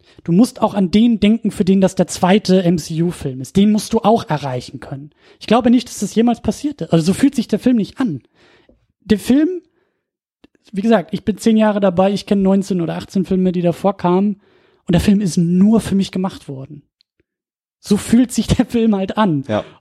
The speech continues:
Speaker 1: Und das ist schon, das ist irgendwie krass. Das ist echt krass, bei dieser, bei dieser Nummer, bei dieser Hausnummer so,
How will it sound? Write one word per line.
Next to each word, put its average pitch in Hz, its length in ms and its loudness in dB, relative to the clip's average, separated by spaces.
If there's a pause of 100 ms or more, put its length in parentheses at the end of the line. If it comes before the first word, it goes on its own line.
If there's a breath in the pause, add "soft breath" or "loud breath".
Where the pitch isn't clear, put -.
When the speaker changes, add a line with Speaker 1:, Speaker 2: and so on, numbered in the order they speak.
Speaker 1:
Und 170 160 0
das 165 160 0
ist 151 60 -2
schon, 190 240 0
das 170 180 -6
ist 151 120 -8
irgendwie 160 220 -2
krass. - 540 -12 (880)
Das - 180 -2
ist - 180 -6
echt - 220 -2
krass, - 260 -2
bei 151 140 2
dieser, 190 320 4
bei 175 160 0
dieser 202 220 0
Nummer, 196 320 2
bei 170 100 2
dieser 180 300 0
Hausnummer 180 480 0
so, 180 440 0